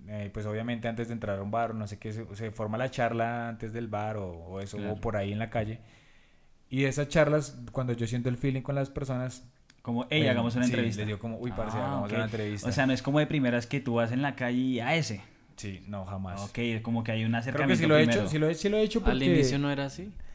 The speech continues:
Speaker 1: Sí, en un tiempo lo, lo hacía así porque yo incluso también antes acompañaba a un amigo a grabar porque él también hacía entrevistas. Por él fue que él me, me motivó como, "Ay, parce, haz entrevistas", y yo lo, yo lo acompañaba a grabar.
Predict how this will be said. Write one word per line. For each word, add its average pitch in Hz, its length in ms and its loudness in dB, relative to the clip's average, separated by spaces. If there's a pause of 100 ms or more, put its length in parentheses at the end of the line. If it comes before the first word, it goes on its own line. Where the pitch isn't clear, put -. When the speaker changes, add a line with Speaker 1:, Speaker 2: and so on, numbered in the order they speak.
(100)
Speaker 1:
Sí, 107 360 -2
en 104 120 -6
un 104 140 -4
tiempo 123 300 -2
lo, 131 200 2
lo 107 180 -4
hacía 101 220 -4
así 120 140 -4
porque 143 220 -4
yo 123 80 -2
incluso 120 320 -4
también 123 260 -2
antes 107 460 -4
acompañaba 113 640 -6
a - 20 -4
un 101 120 -4
amigo 104 340 -2
a 104 40 -2
grabar 101 380 -4
porque 101 180 -10
él 98 60 -10
también 95 220 -6
hacía 98 180 -6
entrevistas. 101 520 -8
Por 101 200 -6
él 95 120 -6
fue 101 140 -10
que 107 80 -10
él 104 140 -6
me, 104 220 -8
me 110 140 -8
motivó 107 420 -6
como, 95 200 -10
"Ay, 127 100 -12
parce, 120 260 -6
haz 107 60 -10
entrevistas", 107 420 -8
y 101 60 -8
yo 98 100 -6
lo, 92 200 -8
yo 104 120 -6
lo 104 80 -4
acompañaba 117 400 -2
a 101 40 -2
grabar. 110 380 0